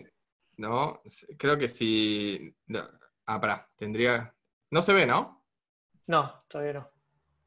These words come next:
Speaker 2: Ok. Tendría que compartir de vuelta aquí esto.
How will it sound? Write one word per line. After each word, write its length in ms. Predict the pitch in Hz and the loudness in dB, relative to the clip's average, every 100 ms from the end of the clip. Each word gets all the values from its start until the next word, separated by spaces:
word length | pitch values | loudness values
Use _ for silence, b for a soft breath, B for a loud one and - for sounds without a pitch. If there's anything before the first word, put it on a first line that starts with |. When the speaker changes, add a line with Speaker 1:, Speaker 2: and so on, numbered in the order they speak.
| 107 | -10
Speaker 2:
Ok. 120 | 95 98 - _ _ _ _ _ _ _ _ | -8 -8 -12 _ _ _ _ _ _ _ _
Tendría 300 | 107 107 113 | -4 0 2
que 120 | 113 | 0
compartir 1000 | 110 104 110 104 101 110 117 117 117 117 - | -4 -2 0 -2 -2 -2 2 4 4 2 -2
de 160 | 107 | -6
vuelta 600 | 104 110 110 113 110 107 - | -2 -2 -2 -2 -4 -4 -6
aquí 680 | 104 - 120 117 117 - - - _ _ _ _ _ _ _ - | -8 -6 -4 -2 -4 -6 -18 -20 _ _ _ _ _ _ _ -4
esto. 480 | 110 - - - | -4 -4 -10 -14